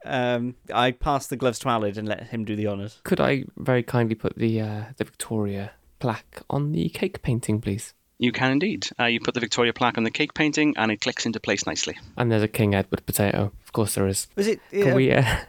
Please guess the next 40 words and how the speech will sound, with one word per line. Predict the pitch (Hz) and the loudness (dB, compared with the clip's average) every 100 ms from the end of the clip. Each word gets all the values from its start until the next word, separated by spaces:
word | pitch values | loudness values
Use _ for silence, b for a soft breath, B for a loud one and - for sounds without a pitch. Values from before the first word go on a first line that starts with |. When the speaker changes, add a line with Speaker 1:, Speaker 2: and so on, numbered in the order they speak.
| - | -16
Speaker 2:
<laughs> | _ | _
is, | - 156 - | -4 -2 0
it | 208 | 2
is | 202 | 2
King | - 95 | 2 2
Edward, | 95 135 | 2 2
isn't | 156 120 | 0 -4
it? | 95 - | -10 -4
Speaker 3:
It | 127 | -2
is, | 113 107 | 0 0
yeah. | 104 104 - _ | 0 -2 -10 _
Speaker 1:
Yes, | - 131 - - - _ | -6 -6 -6 -14 -18 _
yeah. | 117 92 _ _ - | -14 -14 _ _ -8
I | |
couldn't | 127 165 | -4 -4
remember | 131 | -4
if | 139 | -6
it | |
was | - | -6
King | 143 127 | -4 -4
or | 113 | -6
Prince. | 135 101 - - - | -6 -8 -12 -20 0
Speaker 3:
Uh, | 131 123 | 2 4
Speaker 1:
Yes. | 151 | 4
Speaker 3:
yeah, | 110 | 4
King | 101 117 107 | 2 0 2
Edward. | 95 - - | 0 -4 -2
Speaker 1:
Place | 156 135 | -2 0
that | 147 - | -2 -2
into | 131 123 | -6 -4
the, | 127 131 127 | -2 -2 0
uh, | 123 120 | 0 -2
place | - 139 - | -4 -6 -4
the, | 135 127 127 - | -6 -6 -8 -8
uh, | 123 117 113 117 - | -4 -2 -2 -2 -4
Edward | 120 120 | -6 -6
the | 110 | -6
Seventh | - 110 104 - | -4 -4 -4 -8
into | 107 104 104 | -8 -8 -6
the | 104 101 | -4 -4